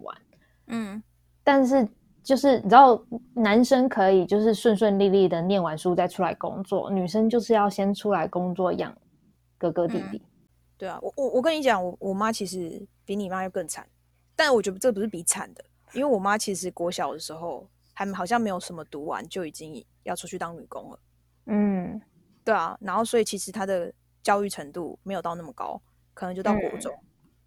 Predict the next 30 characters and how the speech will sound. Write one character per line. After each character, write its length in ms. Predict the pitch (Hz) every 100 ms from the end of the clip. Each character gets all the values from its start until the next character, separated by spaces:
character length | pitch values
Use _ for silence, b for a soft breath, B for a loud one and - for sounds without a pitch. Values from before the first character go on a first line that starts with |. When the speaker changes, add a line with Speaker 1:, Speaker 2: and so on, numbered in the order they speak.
| _ _ _
Speaker 2:
然 120 | 214
后 60 | 226
国 160 | 208 196
中 80 |
可 80 | 214
能 80 | 185
还 80 | 165
是 80 | 190
读 160 | 156
夜 180 | 156 143
校。 220 | - - - _ _ _ _ _ _ _ _ _ _ _ _ _
我， 100 | 220
我 160 | 247
觉 120 | 247 330
得 40 |
这 120 | 339
都 120 | 339
是 140 | 320 349
很 240 | 262 202
努 160 | 220 180
力 160 | 233
才 180 | 214 196
有 160 | 175 160
的 100 | 139
结 240 | - 127
果。 260 | - - - _ _ _ _ _
Speaker 1:
嗯。 480 | 226 208 185 - 202 _ _
Speaker 2:
对 140 | 202
啊， 120 | 190 185
就， 260 | 269 262